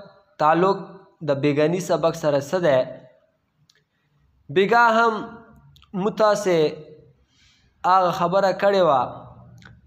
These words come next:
چې کفارو پیغمبرانو سره هر ټیم لانجې کړي. خبره یې نه ده منلې، چا ته یې کنځلې کړي، څوک یې شړلي کلونه، څوک یې شهیدان کړي دي، څوک یې سنګسار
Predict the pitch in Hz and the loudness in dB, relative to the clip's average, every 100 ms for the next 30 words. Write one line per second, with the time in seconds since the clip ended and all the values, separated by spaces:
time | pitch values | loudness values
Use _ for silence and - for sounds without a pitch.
0 | - - - 151 175 175 185 196 190 175 | -20 -16 -10 -6 -4 0 4 4 4 2
1 | 151 110 - 120 120 160 160 160 165 175 | 2 -2 -6 -6 -2 0 0 2 2 4
2 | 175 165 147 151 151 147 151 139 131 117 | 2 0 0 0 0 -2 -4 -2 -2 -2
3 | 107 110 - 98 87 87 _ _ _ _ | -6 -10 -10 -14 -14 -16 _ _ _ _
4 | _ _ _ _ _ _ _ _ _ _ | _ _ _ _ _ _ _ _ _ _
5 | _ _ - 135 147 151 147 156 156 151 | _ _ -6 -2 0 2 2 0 0 0
6 | 147 147 139 131 120 - - _ _ _ | 0 0 -2 -4 -8 -14 -20 _ _ _
7 | _ _ _ - 135 135 131 135 131 127 | _ _ _ -8 -2 -2 -2 -4 -4 -2
8 | 156 160 147 147 135 131 127 143 131 131 | -2 -2 -4 -4 -4 -6 -8 -8 -8 -8
9 | 117 131 151 165 160 156 143 139 131 120 | -6 -2 0 0 -2 -2 -2 -2 -2 -4
10 | 123 139 131 - 127 120 120 120 117 170 | -6 -8 -8 -6 -4 -4 -6 -6 -4 -2
11 | 170 156 135 123 117 - 135 131 127 127 | 0 0 -4 -8 -10 -12 -12 -12 -10 -10
12 | 120 123 | -10 -8